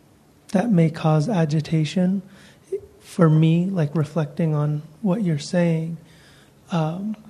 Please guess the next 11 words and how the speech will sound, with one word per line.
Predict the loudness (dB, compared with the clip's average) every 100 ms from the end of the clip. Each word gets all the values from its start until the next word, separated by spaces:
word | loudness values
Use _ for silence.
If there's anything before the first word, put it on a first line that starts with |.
| -20 -20 _ _ _ _ _ -2
the | 0
one | 2 2 2
that | 2 -2 0
didn't | 0 2 0
cause | -2 -2 -2
agitation | 0 -2 -4 -6 -6 -6 -4 -4
was | -2
the | -2
very | -2 -2 0 -2
last | -2 -4 -6 -8
one. | -8 -8